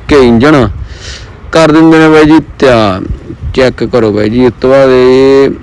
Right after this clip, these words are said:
ਤੁਹਾਨੂੰ ਹੋਰ ਚੀਜ਼ ਦਿਖਾਉਣੇ ਹੈਗੇ। ਇਹ ਆ ਗਿਆ ਇਹਦਾ ਕੈਬਿਨ, ਇੱਕ ਕੈਬਿਨ ਹੁੰਦਾ ਗਾ, ਏ ਸੀ ਕੈਬਿਨ ਵੀ ਤੁਸੀਂ ਕਰਵਾ ਸਕਦੇ ਹੋ। ਕਹਿੰਦੇ ਇਹ ਤਾਂ ਆਪਦੀ, ਆਪਦੀ ਯਾਨੀ ਕਿ ਡਿਮਾਂਡ ਦੇ ਉੱਪਰ ਹੁੰਦਾ ਗਾ।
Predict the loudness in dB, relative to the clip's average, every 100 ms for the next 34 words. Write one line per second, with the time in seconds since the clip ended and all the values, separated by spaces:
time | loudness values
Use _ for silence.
0 | -6 -2 0 0 -2 0 -2 0 -2 0
1 | 0 -2 -4 -6 -18 -20 -10 -2 2 2
2 | 2 2 0 0 0 -2 -6 -12 -20 -20
3 | -20 -20 -20 -20 -20 -20 -16 -4 -4 -4
4 | -2 0 2 2 2 0 0 0 -2 -6
5 | -14 -2 -2 0 -2 2 2 4 2 2
6 | 0 0 0 0 2 2 2 2 0 2
7 | 0 2 2 2 2 0 -2 -2 0 2
8 | 0 0 0 2 0 0 2 2 2 2
9 | 0 0 -2 0 0 0 -2